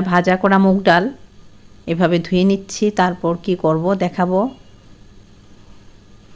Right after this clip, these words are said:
এভাবে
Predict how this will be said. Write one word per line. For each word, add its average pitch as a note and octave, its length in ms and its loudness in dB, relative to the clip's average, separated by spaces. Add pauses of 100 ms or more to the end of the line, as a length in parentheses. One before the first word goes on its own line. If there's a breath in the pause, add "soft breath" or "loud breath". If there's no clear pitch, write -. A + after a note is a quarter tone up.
(2750)
এভাবে F3 360 0